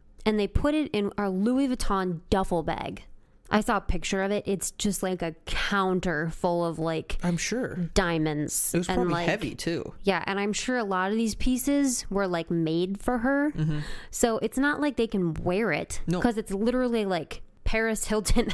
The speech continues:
Speaker 1: <laughs>
Speaker 2: Yeah.
Speaker 1: So, and that's when Paris realized that people were stealing from her because she, all her jewelry is gone.
Speaker 2: Right, these are things, yeah, like you just said.
Speaker 1: Honestly, if they had just kept, they had been going in there when they knew Paris was gone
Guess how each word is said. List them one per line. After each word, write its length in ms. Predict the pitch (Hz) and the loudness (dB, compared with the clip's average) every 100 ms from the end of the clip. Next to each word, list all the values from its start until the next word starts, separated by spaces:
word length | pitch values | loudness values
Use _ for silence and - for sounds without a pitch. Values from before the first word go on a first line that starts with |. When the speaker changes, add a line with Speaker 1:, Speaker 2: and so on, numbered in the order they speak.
| - | -4
Speaker 1:
<laughs> 100 | - | 0
Speaker 2:
Yeah. 140 | - 127 - - - - - | 0 -2 -8 -16 -18 -20 -12
Speaker 1:
So, 420 | - - 196 180 - - - | 0 2 4 0 -4 -16 -2
and 120 | 226 | 2
that's 240 | 247 294 - | 2 0 2
when 160 | 226 | 0
Paris 680 | 196 - 339 311 170 - - - - - | 2 2 2 2 0 -2 -2 -6 -12 -2
realized 680 | 190 175 165 185 - - | 0 0 0 -2 -4 -4
that 240 | 185 175 - _ - 208 - | -2 -2 -6 _ -18 -18 4
people 240 | - 220 190 | 6 6 2
were 80 | 175 | -2
stealing 400 | - 339 277 180 | 2 2 4 0
from 240 | 180 175 | -2 -2
her 320 | 170 156 202 - - | 0 0 -2 -4 -4
because 400 | 214 214 190 - | -2 -2 -2 -2
she, 320 | - 233 214 - - | -2 0 -2 -2 2
all 180 | 208 202 | 2 2
her 140 | 202 | 0
jewelry 420 | 190 254 214 160 | 2 4 2 2
is 120 | 170 | 0
gone. 320 | 175 190 - - | 0 -2 0 0
Speaker 2:
Right, 200 | 190 147 | 0 0
these 160 | 147 | -2
are 40 | 143 | -2
things, 260 | 151 139 | -2 -2
yeah, 160 | 147 117 - - | -2 -4 -8 -6
like 180 | 147 143 | -4 -2
you 80 | 135 | -4
just 140 | 131 | 2
said. 60 | 226 | 2
Speaker 1:
Honestly, 420 | 269 320 330 330 - | 2 2 4 2 2
if 160 | 185 | -2
they 140 | 208 240 | -2 0
had 140 | 254 | 0
just 220 | 196 190 | 0 -2
kept, 320 | - 185 - | -2 -4 -4
they 140 | 202 196 | -2 -2
had 100 | 185 | -2
been 160 | 170 | -4
going 320 | 165 180 190 208 | -2 0 0 0
in 140 | 226 | 0
there 300 | 240 247 247 | -2 -2 -2
when 180 | 240 170 | -4 -4
they 120 | 160 | -2
knew 160 | 160 196 | -2 0
Paris 440 | - 240 254 - | 0 0 -2 -2
was 140 | 262 | -2
gone 440 | 202 180 151 160 | 0 -2 -2 -4